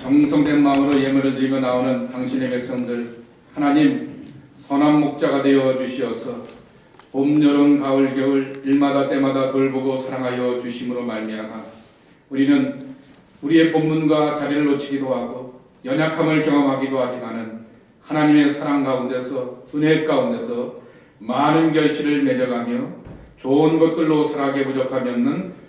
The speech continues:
소망의 자녀들 되게 하여 주시옵소서. 하나님, 내 가정이 하나님의 나라가 되길 원합니다.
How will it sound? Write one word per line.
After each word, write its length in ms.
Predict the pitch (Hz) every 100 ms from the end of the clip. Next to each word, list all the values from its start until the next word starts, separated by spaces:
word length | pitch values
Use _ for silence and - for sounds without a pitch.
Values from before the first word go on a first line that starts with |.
| -
소망의 640 | - 143 151 151 151 143
자녀들 680 | 143 135 131 151 185 - -
되게 220 | 131 131
하여 500 | 131 127 131 127 120 117
주시옵소서. 920 | 123 - 156 123 117 127 117 131 117 - - - - - 151
하나님, 420 | 156 160 147 - - - - -
내 300 | 131 156 180
가정이 320 | 170 175 175
하나님의 420 | 170 170 165 160
나라가 280 | 156 156 156
되길 180 | 147 147
원합니다. 640 | 135 131 127 123 127 156